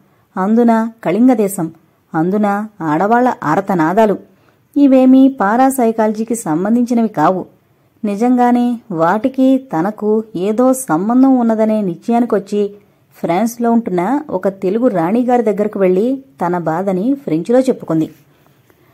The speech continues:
అప్పుడు ఆ రాణిగారికి కొన్ని తెలుగు పదాలు వినిపించాయి. రాణి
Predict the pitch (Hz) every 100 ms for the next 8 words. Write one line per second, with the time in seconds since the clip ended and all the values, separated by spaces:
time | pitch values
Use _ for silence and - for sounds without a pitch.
0 | _ - 240 240 254 247 - 190 202 190
1 | 170 180 233 233 214 214 208 208 - 196
2 | 185 185 190 180 202 254 254 226 233 220
3 | 175 175 233 226 156 156 - _ _ _
4 | _ _ _ 190 156 170 208 202 208